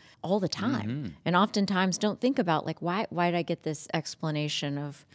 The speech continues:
Speaker 1: you know, benefits or this claim or why, why did I get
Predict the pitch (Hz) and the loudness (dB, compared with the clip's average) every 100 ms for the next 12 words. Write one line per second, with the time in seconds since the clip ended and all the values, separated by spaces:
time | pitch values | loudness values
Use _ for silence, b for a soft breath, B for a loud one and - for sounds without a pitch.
0 | b b b _ 151 135 127 - 156 - | b b b _ -8 -6 0 0 2 0
1 | - - 156 143 147 - - 185 165 147 | -2 0 0 0 -2 -4 0 2 4 2
2 | 143 110 - 180 196 - - 185 214 214 | 0 -2 -2 2 0 0 4 6 8 8
3 | 196 180 | 6 4